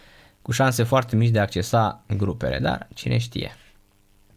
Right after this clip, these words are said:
Nu știm cât de interesate vor fi echipele de, mm, competiție, mă refer la echipele mai puternice, echipele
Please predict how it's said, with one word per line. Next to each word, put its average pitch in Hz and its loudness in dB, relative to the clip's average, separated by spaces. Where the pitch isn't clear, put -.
Nu 139 0
știm 139 -2
cât 135 0
de 135 2
interesate 127 2
vor 120 2
fi 131 2
echipele 120 2
de, 107 2
mm, 101 -2
competiție, 120 0
mă 90 0
refer 104 -2
la 107 2
echipele 104 -2
mai 101 0
puternice, 95 -2
echipele 98 -2